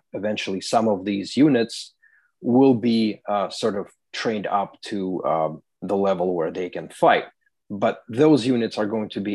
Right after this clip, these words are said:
in the minority. I think the majority of those being called up really lack proper military experience to help make a significant difference. And there's also evidence emerging this week that Ukraine continues to press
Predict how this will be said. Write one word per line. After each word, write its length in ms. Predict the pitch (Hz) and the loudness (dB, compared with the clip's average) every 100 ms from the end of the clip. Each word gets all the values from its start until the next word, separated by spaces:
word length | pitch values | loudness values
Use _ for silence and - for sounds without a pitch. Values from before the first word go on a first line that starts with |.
| - | -6
in 80 | 101 | -6
the 140 | 95 92 | -4 -2
minority. 480 | 92 127 110 - - - | 0 2 2 0 -8 -14
I 20 | 80 | -10
think 260 | 98 90 | -8 -6
the 140 | 95 90 | -4 -4
majority 540 | 80 104 104 90 92 | -2 2 2 2 0
of 140 | 85 78 | -2 0
those 300 | 95 87 - - _ _ _ _ _ - | 0 0 -2 -10 _ _ _ _ _ -2
being 220 | 101 95 | -2 0
called 320 | - 90 85 | 2 4 4
up 300 | 95 92 - | 2 2 -4
really 340 | 98 101 98 90 | -2 0 2 2
lack 460 | 90 92 92 - - | 4 4 2 -2 -6
proper 360 | - 95 98 | 0 0 0
military 480 | 90 95 95 92 90 | -4 -4 -4 -4 -4
experience 680 | 78 - 107 107 92 87 - | -4 -4 0 0 0 -4 -6
to 120 | 95 | -6
help 400 | - 92 92 - _ _ _ _ 104 | 0 2 0 -4 _ _ _ _ -2
make 280 | 98 92 | 0 0
a 60 | 87 | -4
significant 800 | - 92 98 - 85 90 87 - | -4 -2 -2 -4 -4 -6 -4 2
difference. 680 | 139 - 73 - - - - | 2 2 -2 -2 -8 -10 -2
And 140 | 110 127 | 2 4
there's 160 | 113 | 6
also 300 | 131 131 131 - | 4 4 2 2
evidence 520 | 110 110 104 98 - | 2 2 0 -2 -4
emerging 540 | 95 110 90 101 92 | -2 -2 -2 -4 -4
this 200 | 87 - | -6 -6
week 240 | 101 101 - | -4 -4 0
that 280 | 90 85 - _ _ - | 0 0 -2 _ _ -4
Ukraine 380 | 101 113 113 | -2 0 0
continues 600 | - 104 - 117 113 107 | -2 -6 -2 0 0 -2
to 100 | - | -6
press 640 | - - 92 82 - - | -6 -2 0 -2 -6 -10